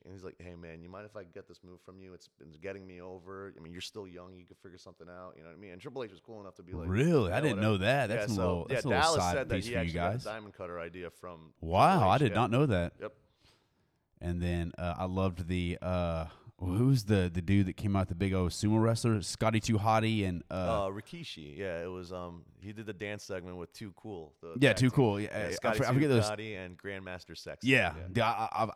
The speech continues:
Speaker 2: I actually cut one of my hats out <laughs> because of that. I was like, "I'm gonna do this," put my hair through there, and <laughs> I was such a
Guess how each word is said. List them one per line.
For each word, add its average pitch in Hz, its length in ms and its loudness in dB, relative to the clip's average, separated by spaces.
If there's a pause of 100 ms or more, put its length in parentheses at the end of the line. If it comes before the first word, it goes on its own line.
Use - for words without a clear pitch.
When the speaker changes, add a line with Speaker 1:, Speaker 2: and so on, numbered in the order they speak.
(140)
Speaker 2:
I 127 60 8
actually 123 280 0
cut - 460 -4
one 113 120 2
of 107 60 4
my 101 120 0
hats 107 400 -4
out 85 160 -4 (160)
<laughs> - 560 -4
because 123 480 6
of 95 160 2
that. 87 180 0
I 101 60 -2
was 104 80 -2
like, 104 100 -6
"I'm 135 60 -2
gonna 127 100 2
do 101 160 2
this," 104 380 0 (500)
put - 160 0
my 113 100 0
hair 107 320 2
through 107 260 2
there, 104 400 2
and 104 120 0 (180)
<laughs> - 180 -14
I - 80 8 (500)
was 107 180 2
such - 220 -4
a 80 80 -6